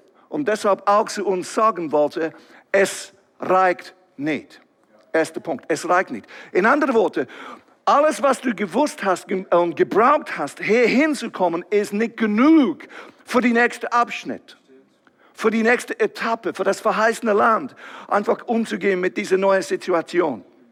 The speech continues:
So, Mose, ich war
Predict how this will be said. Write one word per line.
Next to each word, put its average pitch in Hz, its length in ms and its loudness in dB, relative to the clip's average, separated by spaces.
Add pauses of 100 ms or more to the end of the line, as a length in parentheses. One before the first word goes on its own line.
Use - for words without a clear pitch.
(640)
So, 170 220 -2
Mose, 262 600 2 (460)
ich 196 280 -4
war 285 380 4